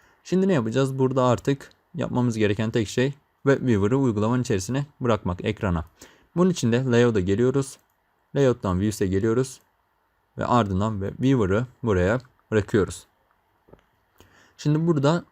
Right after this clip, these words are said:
e, hem yüksekliğini hem de genişliğini full olarak ayarlıyoruz. Ve şöyle yapalım artık. Bizim kendi blog adresimizi veyahut da web sitemizi Ctrl C ile kopyalıyorum linkini. Buraya yapıştırıyorum.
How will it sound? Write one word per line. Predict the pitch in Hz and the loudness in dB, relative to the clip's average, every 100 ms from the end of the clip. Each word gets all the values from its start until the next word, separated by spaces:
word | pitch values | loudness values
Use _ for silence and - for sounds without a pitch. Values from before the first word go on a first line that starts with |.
| _ - | _ -6
e, | 107 98 | -4 -2
hem | 120 151 135 | 0 0 0
yüksekliğini | - 95 87 87 107 123 | 0 -4 -2 -2 -2 -4
hem | 127 123 | -2 0
de | |
genişliğini | 101 101 90 90 85 | 0 -2 -4 -8 -6
full | 98 | -4
olarak | 101 113 117 | -2 0 0
ayarlıyoruz. | 120 117 117 117 120 - _ _ _ _ _ _ _ _ _ _ _ _ - | 0 0 0 -2 -4 -8 _ _ _ _ _ _ _ _ _ _ _ _ -2
Ve | 117 120 - | 2 2 -2
şöyle | - 139 107 | -4 -2 0
yapalım | 104 107 101 87 | 0 0 -2 0
artık. | 87 87 123 147 - _ _ _ _ - 269 _ - | -2 0 0 0 -4 _ _ _ _ -20 -20 _ -6
Bizim | 110 92 92 _ _ | -4 -4 -8 _ _
kendi | 123 101 95 | -4 -2 -2
blog | 107 110 | 0 2
adresimizi | 98 87 87 - 87 90 | 2 0 -4 -4 -4 0
veyahut | 95 90 | 0 0
da | 92 | -2
web | 90 107 | 0 0
sitemizi | - 92 85 85 | -2 -6 -4 -6
Ctrl | - 104 - 95 | -4 -6 -2 -2
C | 87 92 | 0 0
ile | 87 | -2
kopyalıyorum | - 101 110 113 117 117 | -4 -2 -2 0 -2 -2
linkini. | 120 120 120 120 - - - _ _ | -2 -2 -4 -4 -8 -20 -20 _ _
Buraya | - 131 117 | 0 2 4
yapıştırıyorum. | 113 - - 90 82 | 2 0 -6 -6 -6